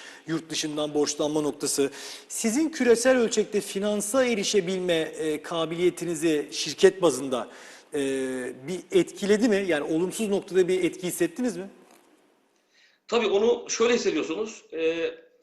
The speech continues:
Speaker 2: bir kere tabii ki burada güvenilirlik çok önemli.
Speaker 1: Doğru.
Speaker 2: E, o konuda bizim bir, e, sıkıntımız, e, olmamakla birlikte, tabii ülke riskini, e, kullandığınız finansman enstrümanına, e, ilave bir,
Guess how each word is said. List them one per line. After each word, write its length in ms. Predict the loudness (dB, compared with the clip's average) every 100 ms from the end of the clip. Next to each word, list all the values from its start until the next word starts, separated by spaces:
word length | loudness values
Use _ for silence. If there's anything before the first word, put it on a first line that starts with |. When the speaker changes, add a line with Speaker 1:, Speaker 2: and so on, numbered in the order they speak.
| _ _ _
Speaker 2:
bir 80 | -2
kere 200 | 0 2
tabii 220 | 0 0
ki 140 | -2
burada 180 | 0 2
güvenilirlik 600 | 2 2 2 4 2 0
çok 160 | -6 -6
önemli. 460 | -4 -2 -4 -4 -4
Speaker 1:
Doğru. 200 | -2 -2 -6 -18 -20 -12
Speaker 2:
E, 140 | -4 -4
o 140 | -2
konuda 320 | -2 0 0
bizim 200 | 0 -2
bir, 220 | 0 0 0
e, 340 | 0 2 2
sıkıntımız, 800 | -2 -6 -4 -4 -4 -8 -14 -8
e, 40 |
olmamakla 640 | -6 -2 2 2 2 2 0
birlikte, 480 | -2 -6 -8 -10 -12 _ _ -2
tabii 260 | -2 -2 -6 -10
ülke 300 | -8 -4 -2
riskini, 520 | -2 0 2 4 2 -2 -10
e, 300 | -2 -2 -2
kullandığınız 560 | -2 0 2 2 0
finansman 400 | 0 0 0 -2
enstrümanına, 1000 | 0 0 0 0 2 2 4 2 0 -6 -10
e, 340 | -4 -2 -2 -4 -8 -2
ilave 400 | 2 4 4 2
bir, 240 | -2